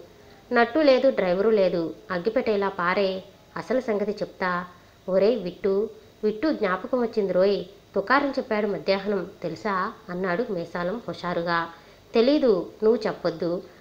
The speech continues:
తుకారంగాడి విట్టు అయితే అంతకన్నా వద్దు.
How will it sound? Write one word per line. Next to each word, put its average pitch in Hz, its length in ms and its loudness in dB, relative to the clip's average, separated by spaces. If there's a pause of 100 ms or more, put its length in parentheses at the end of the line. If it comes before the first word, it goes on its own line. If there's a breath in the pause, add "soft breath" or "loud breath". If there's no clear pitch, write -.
(160 loud breath)
తుకారంగాడి 262 600 4
విట్టు 196 320 -2
అయితే 233 320 0
అంతకన్నా 226 680 -2
వద్దు. 214 360 0